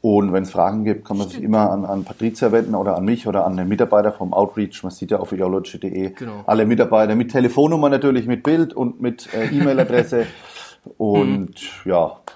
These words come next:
Speaker 1: vielleicht
Speaker 2: Ja.
Speaker 1: hört der eine oder andere rein und kann was mitnehmen.
Speaker 2: Ja. Ja, auch dir vielen Dank, äh, Patricia, für deine Zeit und, äh,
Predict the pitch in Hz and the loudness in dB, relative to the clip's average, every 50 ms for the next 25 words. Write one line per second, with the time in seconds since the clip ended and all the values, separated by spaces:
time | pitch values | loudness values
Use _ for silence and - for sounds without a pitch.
0 | _ _ _ _ - - 104 101 101 101 - - - - - - - - - 165 | _ _ _ _ -6 0 2 2 2 2 -2 -12 -20 -20 -20 -20 -20 -16 -8 -6
1 | 165 139 95 98 87 92 76 95 101 104 78 87 95 104 95 87 85 87 95 98 | -4 -2 0 2 4 4 4 4 4 4 2 2 2 2 0 2 4 2 2 2
2 | 101 95 - _ _ _ - 98 90 - 92 92 95 95 - 90 85 - 98 101 | -2 -6 -10 _ _ _ -16 -14 -10 -8 -6 -6 -6 -6 -6 -8 -10 -8 -8 -8
3 | 90 87 85 151 - - - - - - - - _ - - - - - - - | -8 -6 -4 -6 -6 -6 -10 -20 -20 -20 -20 -20 _ -20 -20 -20 -20 -20 -20 -20
4 | - _ - 151 151 151 151 - 190 170 170 - 180 156 147 156 156 160 160 165 | -18 _ -4 -4 -4 -2 0 2 2 2 2 0 0 2 2 2 2 2 0 -2
5 | 151 143 135 - 139 131 - 147 143 147 160 143 147 156 139 143 139 135 135 - | -4 -4 -4 -4 -8 -6 -6 -6 -4 -4 -4 -4 -2 -2 -2 0 0 -2 -2 -2
6 | - 135 131 151 165 165 - - 143 139 139 139 135 131 - - 139 131 131 127 | -2 -2 -2 -2 -4 -6 -10 -8 -6 -2 -2 0 -2 -2 -4 -4 -4 -2 -2 -4